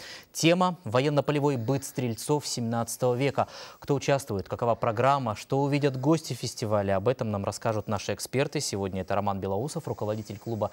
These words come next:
исторической реконструкции «Дружина», одного из организаторов фестиваля, и Александр Кадира, член Российского военно-исторического общества, старший научный сотрудник музея «Диорамы». Александр,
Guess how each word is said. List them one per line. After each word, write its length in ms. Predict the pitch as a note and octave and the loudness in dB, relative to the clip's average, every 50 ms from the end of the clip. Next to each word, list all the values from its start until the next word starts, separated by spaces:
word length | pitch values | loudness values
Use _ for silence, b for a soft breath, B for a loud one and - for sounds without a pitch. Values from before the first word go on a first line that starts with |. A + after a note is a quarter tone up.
| B B B B | B B B B
исторической 540 | - G#2+ - - A2+ A2 G2+ - - - G#2+ | -12 -8 -6 -4 -4 -4 -6 -8 -6 -6 -6
реконструкции 640 | G#2+ G2+ A2 G#2+ - - - A2+ G2 - - A#2+ | -4 -2 -4 -4 -4 -4 -6 -6 -6 -6 -6 -6
«Дружина», 540 | G#2 G2 G#2+ G#2+ G2+ F#2 G2+ A#2 C#3 E3 E3 | -4 -4 -2 -4 -2 -2 -2 -2 0 0 0
одного 340 | D#3 A2+ G2+ F#2+ F2 F2+ F2+ | 0 0 -2 -4 -2 -4 -4
из 80 | E2+ F2 | -4 -6
организаторов 520 | F2+ F#2 G2+ F#2 F2+ G#2 B2+ - E3 D#3 | -6 -6 -6 -2 0 0 2 2 0 -2
фестиваля, 460 | - G3 - - - D#3 D#3 D#3 D3+ B B B B B B | -2 -6 -4 -2 2 2 2 2 2 B B B B B B
и 60 | C#3+ | 2
Александр 460 | D#3 D#3 D3 - - E3+ D#3+ C#3+ D3 | 2 2 0 0 0 0 2 2 -2
Кадира, 480 | - - D3+ C#3+ B2 C3 E3+ F3+ F3+ D3 | 2 2 2 2 4 2 2 4 2 0
член 340 | - - - B2+ C3 B2+ B2+ | -2 -2 0 0 0 0 0
Российского 600 | A#2+ A#2 A#2 A#2 A2 - A#2 A2 - - A#2 G#2 | 0 0 0 0 -2 -2 -4 -6 -2 0 0 0
военно-исторического 800 | F#2+ G#2 G#2 G2 G2 F#2+ - - G#2+ G2+ F#2+ - - - G#2 G#2+ | 2 2 0 0 -2 -4 -4 -4 -4 -4 -4 -8 -4 -2 -2 0
общества, 420 | - C3 C#3+ - E3+ D#3 - C3+ | 0 -2 -2 -2 -4 -6 -4 -6
старший 400 | A2+ - - A2 - - - G2+ | -8 -2 -4 -4 -4 -2 -6 -4
научный 300 | F#2+ G2 A2 - - G#2 | -2 -2 -4 -4 -6 -8
сотрудник 480 | - - F#2 - A2 A2 A#2 B2 - B B B B B | -6 -6 -6 -4 -4 -2 -2 -4 -6 B B B B B
музея 420 | - G#2+ G#2 F#2+ G#2 G#2+ A2 G#2+ G2+ - | -2 -2 -2 0 2 4 4 2 2 -2
«Диорамы». 540 | A2+ G2 A2 A2 G#2+ G#2+ G#2+ G2+ G2 G2 - B B B B B B B B B B B B B B B | -6 0 2 2 4 4 4 4 2 0 -4 B B B B B B B B B B B B B B B
Александр, 400 | - - - - D3+ C#3+ C3+ A#2+ | 2 2 4 4 4 4 2 -4